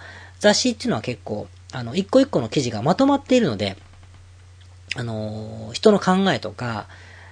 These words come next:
えー、情報みたいなものをインプットするにはとても便利なメディアだと思うんですよね。だからこれをね、あの、理解したいときに、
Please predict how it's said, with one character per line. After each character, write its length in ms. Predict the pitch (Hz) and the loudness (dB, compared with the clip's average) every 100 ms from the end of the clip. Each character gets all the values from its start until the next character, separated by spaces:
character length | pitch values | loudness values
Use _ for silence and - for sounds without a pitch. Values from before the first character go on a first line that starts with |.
| - - | -16 -12
え 420 | 107 107 104 - | -10 -10 -12 -2
ー、 20 | |
情 240 | 120 185 175 | 2 2 2
報 220 | 185 180 | 0 0
み 100 | 190 | 0
た 80 | 196 | -2
い 40 | |
な 20 | |
も 80 | 208 | -2
の 80 | 240 | -2
を 20 | |
イ 60 | 196 | -2
ン 80 | 196 | -2
プ 100 | 202 | -4
ッ 20 | |
ト 140 | - | -4
す 100 | - | -4
る 80 | 254 | -4
に 80 | 226 | -4
は 80 | 117 | -6
と 140 | - | -8
て 140 | - 247 | -6 -4
も 180 | 240 | 0
便 200 | 214 214 | 2 2
利 100 | 139 | 2
な 120 | 110 101 | -4 -6
メ 160 | 117 | -4
デ 80 | 110 | -2
ィ 120 | 110 | -2
ア 160 | 104 95 - | -4 -8 -10
だ 80 | 123 | -8
と 100 | - | -6
思 140 | 110 | -6
う 20 | 101 | -8
ん 60 | |
で 80 | 95 | -10
す 80 | - | -4
よ 100 | 196 | 0
ね。 160 | 262 - - - - - - - | 0 -2 -18 -20 -20 -20 -20 -4
だ 120 | 220 | 0
か 80 | 202 | 2
ら 60 | 190 | 2
こ 180 | - | 4
れ 100 | 269 | 4
を 100 | 277 | 4
ね、 320 | 269 160 95 - - | 4 2 0 -8 -12
あ 100 | 139 | -8
の、 140 | 123 | -2
理 100 | 160 | -2
解 280 | 196 135 110 | 2 2 2
し 60 | - | -4
た 140 | 120 | -6
い 60 | 113 | -6
と 100 | 127 | -6
き 120 | 180 | -2
に、 400 | 240 277 170 | 0 0 0